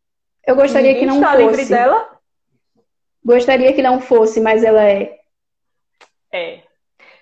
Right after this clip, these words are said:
Speaker 2: A raiva está dentro do quadro de emoções que a gente vai trazer aqui para o nosso podcast. É,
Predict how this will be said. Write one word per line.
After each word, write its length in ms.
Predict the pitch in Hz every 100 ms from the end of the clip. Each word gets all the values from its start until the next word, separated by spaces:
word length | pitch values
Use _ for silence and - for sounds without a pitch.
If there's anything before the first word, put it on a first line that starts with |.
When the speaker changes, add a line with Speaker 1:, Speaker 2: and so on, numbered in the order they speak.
| _
Speaker 2:
A 160 | - 202
raiva 280 | 208 220
está 280 | 247 - 233
dentro 440 | 208 214 226 233 233
do 380 | 214 214 208 _ -
quadro 440 | 202 185 185 190 _
de 140 | 180
emoções 600 | 185 190 190 - 180 185
que 80 | -
a 60 | 196
gente 200 | 190 185
vai 120 | 180
trazer 360 | 180 185 185
aqui 260 | 180 175 180
para 300 | 175 175 175
o 120 | 175
nosso 300 | 180 180 -
podcast. 840 | 196 185 190 175 190 226 - 180 - _ _ _ _ _
É, 520 | 180 175 175 170